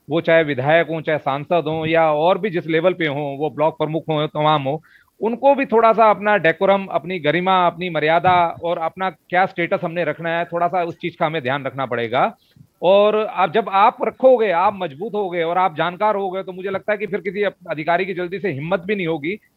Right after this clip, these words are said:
कि आपके प्रोटोकॉल का वो violation करे, आपका उल्लंघन करे।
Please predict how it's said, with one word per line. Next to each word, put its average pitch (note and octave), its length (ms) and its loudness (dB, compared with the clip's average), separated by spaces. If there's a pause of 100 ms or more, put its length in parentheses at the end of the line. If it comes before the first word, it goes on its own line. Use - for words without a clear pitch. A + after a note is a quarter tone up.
(140)
कि F#3+ 480 2
आपके F3+ 440 0
प्रोटोकॉल F3 480 0
का F#3 100 0
वो F#3 160 0
violation D3+ 420 -2
करे, C#3+ 180 -4
आपका C#3 300 0
उल्लंघन D#3+ 340 -4
करे। B2 240 -2